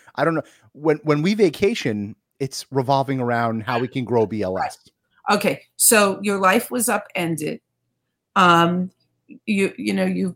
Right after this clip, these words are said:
Speaker 2: you both have families, you have homes, you have responsibilities, you've
Speaker 1: Mortgages.
Speaker 2: we've had to give up more than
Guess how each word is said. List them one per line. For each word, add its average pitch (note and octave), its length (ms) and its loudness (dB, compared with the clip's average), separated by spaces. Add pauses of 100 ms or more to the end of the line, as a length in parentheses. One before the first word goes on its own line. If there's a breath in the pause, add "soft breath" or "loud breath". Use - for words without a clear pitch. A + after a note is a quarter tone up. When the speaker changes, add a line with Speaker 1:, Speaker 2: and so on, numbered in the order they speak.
Speaker 2:
you F#3 160 -6
both F3+ 220 2
have E3+ 180 -2
families, G3 640 -2
you D#3+ 80 -2
have D#3+ 140 -4
homes, G3 380 -2
you F3+ 60 -4
have E3+ 100 -12
responsibilities, F3 1120 -2
you've - 100 2
Speaker 1:
Mortgages. C3 480 -2 (640 soft breath)
Speaker 2:
we've G#3 220 8
had F#3+ 320 2
to F#3+ 220 4
give F#3 260 2
up F#3 180 2
more G3+ 520 4
than F3 320 0